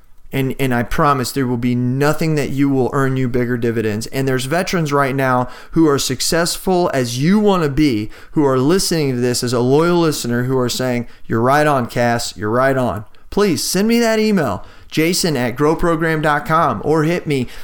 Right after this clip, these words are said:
at, uh, grow underscore jason on Twitter. Tell me I'm wrong or right. Tell me your inspirational story.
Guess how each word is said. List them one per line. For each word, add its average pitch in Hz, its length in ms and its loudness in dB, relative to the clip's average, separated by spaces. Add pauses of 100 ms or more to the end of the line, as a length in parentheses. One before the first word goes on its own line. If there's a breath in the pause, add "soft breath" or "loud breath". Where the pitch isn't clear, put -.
(100)
at, 127 380 -2
uh, 120 360 2
grow 151 420 2
underscore 156 540 0
jason 147 420 0
on 143 160 0
Twitter. 160 480 -2 (320 soft breath)
Tell 156 160 0
me 180 140 0
I'm 170 180 0
wrong 170 240 2
or 143 60 0
right. 139 420 0 (100)
Tell 170 200 0
me 208 80 4
your 180 280 2
inspirational 117 720 -2
story. 107 460 -4